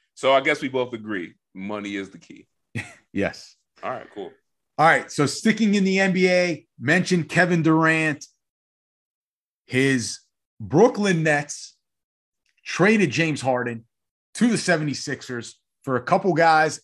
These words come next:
Speaker 2: and I believe a twenty twenty-seven first round draft pick, but most importantly for Ben Simmons. So J T,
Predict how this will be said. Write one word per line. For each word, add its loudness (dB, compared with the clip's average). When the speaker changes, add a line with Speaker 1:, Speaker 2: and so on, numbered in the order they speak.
Speaker 2:
and -4
I 0
believe -2
a -8
twenty -4
twenty-seven -2
first -2
round -4
draft -4
pick, -8
but -2
most 0
importantly -2
for -2
Ben 0
Simmons. -8
So 0
J 0
T, -2